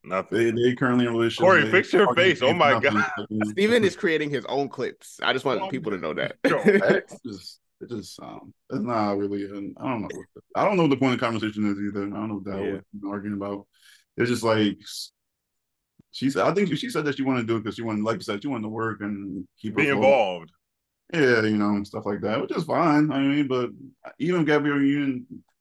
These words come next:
Speaker 2: didn't work. Like, you know, I'm not saying she ain't gonna go broke tomorrow. But also, people have to remember that they're multimillionaires, so their bills are a lot different than our bills.
Speaker 3: Mm-hmm.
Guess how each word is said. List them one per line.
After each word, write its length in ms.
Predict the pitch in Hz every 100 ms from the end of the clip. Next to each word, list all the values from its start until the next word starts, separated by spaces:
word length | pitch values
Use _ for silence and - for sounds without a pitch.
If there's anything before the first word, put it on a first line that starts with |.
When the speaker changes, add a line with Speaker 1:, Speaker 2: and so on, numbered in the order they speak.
| _ _ -
Speaker 2:
didn't 320 | 113 135 104
work. 220 | 107 95
Like, 160 | 110 104
you 80 |
know, 100 | 107
I'm 120 | 104 123
not 260 | 120 104
saying 240 | 90 117 107
she 120 | 131
ain't 80 | 135
gonna 100 | 110
go 140 | 110
broke 180 | 95 107
tomorrow. 400 | 107 113 120 110 - -
But 60 | 131
also, 180 | - 170
people 180 | 170 143
have 120 | 135
to 80 | 110
remember 300 | 120 117 107
that 120 | 107
they're 360 | 120 117 110 - -
multimillionaires, 840 | 117 110 104 107 117 107 101 101
so 200 | 104 101
their 140 | 104 117
bills 320 | 110 107 101
are 40 |
a 40 | 104
lot 180 | 110 107
different 240 | 104 95
than 60 | 101
our 100 | 123
bills. 320 | 127 131 139
Speaker 3:
Mm-hmm. 340 | 104 104 101